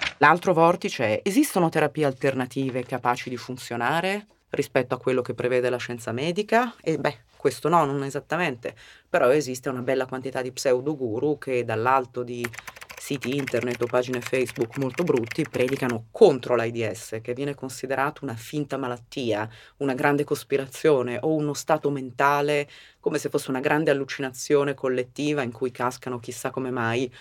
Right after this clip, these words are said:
milioni di persone in tutto il mondo. Bazzi arriva a scrivere chiedendo un dialogo alla persona che blatera in questo modo e non ottiene mai le risposte che desidera. Viene cazziato, viene bastonato da una persona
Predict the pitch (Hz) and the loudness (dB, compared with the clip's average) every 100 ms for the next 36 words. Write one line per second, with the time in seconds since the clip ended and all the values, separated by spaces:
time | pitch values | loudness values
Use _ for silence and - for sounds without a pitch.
0 | - 160 143 131 127 131 131 120 127 127 | -8 -2 0 2 0 -2 -2 -4 -4 -6
1 | 123 120 127 123 156 135 110 107 110 - | -8 -8 -4 -2 -2 -2 -4 -6 -10 -16
2 | - - - - 127 147 - 147 123 160 | -12 -10 -12 -8 0 2 2 0 0 -2
3 | 135 120 - 165 165 135 131 - 131 131 | -4 -6 -4 -2 2 2 2 -2 -4 -4
4 | 127 123 127 135 135 123 123 123 123 123 | -4 -6 -2 4 4 4 2 2 0 -2
5 | 120 - - 131 123 120 - 123 117 117 | -4 -10 -4 -2 -4 -8 -6 -2 -2 -2
6 | 123 120 120 127 127 127 123 135 131 127 | 2 2 2 -4 -4 -6 -6 -4 -2 0
7 | 143 135 127 127 123 131 123 123 120 120 | 2 2 2 -6 -4 -2 2 2 2 -4
8 | - 117 - 120 117 113 120 107 107 107 | -4 -6 -4 -4 -4 -2 -4 -2 -2 -2
9 | 113 123 117 113 110 - _ - - - | 0 0 0 -2 -4 -10 _ -2 0 4
10 | 139 110 110 135 131 127 127 127 - 143 | 4 4 2 2 2 -2 -4 -6 -4 -2
11 | 135 113 123 131 127 123 117 117 113 123 | 0 -2 -2 0 0 0 -2 -4 -6 -8
12 | - - 131 123 | -8 -6 -4 -4